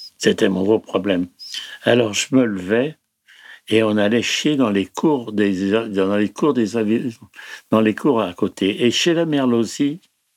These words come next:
la mère Lozi, c'était, euh, un petit, un petit,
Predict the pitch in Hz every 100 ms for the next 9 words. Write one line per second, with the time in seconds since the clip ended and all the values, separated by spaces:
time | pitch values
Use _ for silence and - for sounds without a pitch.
0 | _ _ - - - - - 113 147 139
1 | 139 127 - 160 160 - - 143 131 127
2 | 127 - _ - - - - 120 101 113
3 | 131 127 127 147 131 120 131 113 107 -
4 | 147